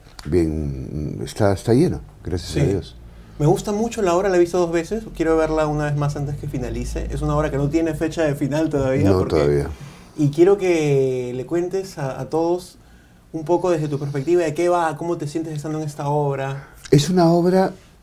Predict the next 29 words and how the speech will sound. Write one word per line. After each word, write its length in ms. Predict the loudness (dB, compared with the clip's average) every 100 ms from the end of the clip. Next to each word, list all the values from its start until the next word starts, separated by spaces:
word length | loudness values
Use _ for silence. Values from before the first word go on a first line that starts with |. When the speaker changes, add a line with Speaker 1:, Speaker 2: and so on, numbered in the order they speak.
| -20 -20 -20 -20 -20 -20 -20 -20 -20 -4
Speaker 1:
especial. 600 | -4 -2 -4 0 0 -2 -6 -18 -20 -20 -20 -20 -20 -14
La 160 | -6 -4
Tiendita 340 | -2 -2 0
del 100 | 2
Horror 220 | 2 2 0
es 160 | 0
una 140 | 2 4
obra 160 | 2
especial, 500 | 0 -4 -10 -8 -10 -10 -20 -20 -20 -20 -6
por 120 | 0
lo 60 | 4
menos 180 | 6 6
para 240 | 4 4
mí. 180 | 2 -2
Speaker 2:
Ujú. 300 | -4 -2 4
Speaker 1:
Igual 300 | 8 10 10
que 120 | 6
para 220 | 6 6
David, 460 | 6 6 6 6 6
igual 320 | 6 4 2
que 120 | 0
para, 460 | -2 0 0 -2 -4 -10 -20 -20 -20 -20 -12
para 180 | -6 -2
Giovanni. 460 | 0 0 -4 -8 -16 -20 -20 -2
Eh, 760 | 2 4 4 4 4 4 2 0 -8 -20 -20 _ _ -14 -10 4
yo 200 | 8 10
lo, 200 | 8 6 -12 _ -20 -4 2
el 280 | 4 4
noven-, 640 | 2 4 6 6 4 0 -4